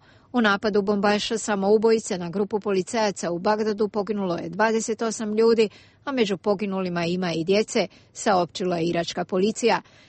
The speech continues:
Napadi su se dogodili nakon što je vojska objavila da je uhapšen Abu Omar al-Baghdadi, šef iračkog krila Al-Kaide, koje se naziva i Islamska država Irak.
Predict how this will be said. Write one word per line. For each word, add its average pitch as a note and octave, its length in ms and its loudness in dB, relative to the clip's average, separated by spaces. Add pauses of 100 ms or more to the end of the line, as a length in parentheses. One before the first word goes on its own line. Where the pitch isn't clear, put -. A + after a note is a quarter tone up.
(140)
Napadi A3+ 400 0
su A#3+ 140 -6
se A3 140 0
dogodili A3 560 2
nakon G#3+ 280 -4
što - 140 -6
je A3+ 80 0
vojska G#3+ 380 0
objavila G#3 460 2
da F#3+ 100 -2
je E3+ 140 2
uhapšen G#3+ 540 0 (240)
Abu G3+ 320 0
Omar G#3 280 2
al-Baghdadi, G3 840 0 (100)
šef - 360 -4
iračkog G#3+ 440 -2
krila G3+ 320 2
Al-Kaide, G#3 720 2 (380)
koje C4 180 0
se A3+ 180 -4
naziva G#3+ 520 2 (160)
i A3 160 2
Islamska F#3 440 -4
država F3 440 -2
Irak. F#3 460 0